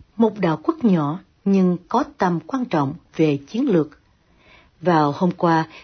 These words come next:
Philippines kêu gọi Trung Cộng hãy hành động có trách nhiệm và tuân thủ các nghĩa vụ của mình theo luật quốc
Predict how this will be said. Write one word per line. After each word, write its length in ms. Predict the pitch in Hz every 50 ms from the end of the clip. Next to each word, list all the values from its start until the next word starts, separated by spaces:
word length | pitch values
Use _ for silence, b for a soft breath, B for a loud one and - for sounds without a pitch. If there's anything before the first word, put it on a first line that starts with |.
| B
Philippines 520 | - - 277 294 320 311 269 240 226 208 190 - - -
kêu 100 | 220 190
gọi 220 | - 151 143 139 - -
Trung 200 | - 226 202 202 185 -
Cộng 260 | - 160 135 135 135 143 B B B B
hãy 140 | - -
hành 280 | 262 254 233 208 202 180
động 260 | 165 156 139 - 135 139 - _
có 180 | - - 190 220 - -
trách 220 | - 330 - -
nhiệm 260 | 208 180 151 135 139 139 B B B B
và 120 | - 185 175 -
tuân 240 | - 233 220 208 196 190
thủ 300 | - 170 160 143 135 139 - _ _ -
các 260 | - 262 285 - -
nghĩa 200 | 170 147 151 156 156 - -
vụ 180 | 151 139 135 -
của 80 | - 135
mình 240 | 156 170 160 151 143 - - _ _ _
theo 300 | - 208 208 185 170 160
luật 180 | 151 156 160 160
quốc 180 | - - 247 240